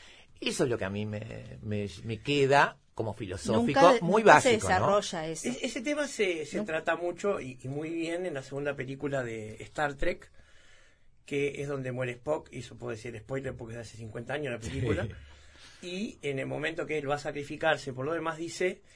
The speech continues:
Speaker 3: "El bien de muchos se antepone al bien de pocos y al de uno".
Speaker 1: Bueno, está bien, por eso, a mí me, eso me, me interpeló.
Speaker 3: ¿Mm?
Speaker 1: Yo
Speaker 3: Sí,
Speaker 1: me
Speaker 3: por
Speaker 1: puse en
Speaker 3: supuesto.
Speaker 1: el lugar de ellos.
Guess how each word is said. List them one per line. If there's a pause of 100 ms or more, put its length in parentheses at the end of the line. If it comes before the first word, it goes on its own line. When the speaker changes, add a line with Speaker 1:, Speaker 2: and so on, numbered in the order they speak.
(280)
Speaker 3:
"El
bien
de
muchos
se
antepone
al
bien
de
pocos (180)
y
al
de
uno". (1160)
Speaker 1:
Bueno,
está
bien,
por
eso,
a
mí
me,
eso
me,
me
interpeló. (240)
Speaker 3:
¿Mm?
Speaker 1:
Yo (140)
Speaker 3:
Sí,
Speaker 1:
me
Speaker 3:
por
Speaker 1:
puse
en
Speaker 3:
supuesto.
Speaker 1:
el
lugar
de
ellos.